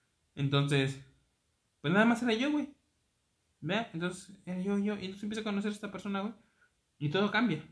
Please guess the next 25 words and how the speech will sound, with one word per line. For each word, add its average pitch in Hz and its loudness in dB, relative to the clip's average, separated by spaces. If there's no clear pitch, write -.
Y, 127 0
pues, - -20
de, 117 0
de 127 0
ambos 127 0
lados, 117 0
pues, - -16
todo 117 -4
cambió, 101 -6
güey. 165 -4
Y 123 -4
sí 117 -4
fue 120 -2
así 113 -6
como 117 -4
de, 113 0
"No 113 0
mames, 127 0
o - -6
sea, 117 -6
qué, 127 -4
qué 151 -2
chingón, 170 4
güey". 185 2
Porque 123 0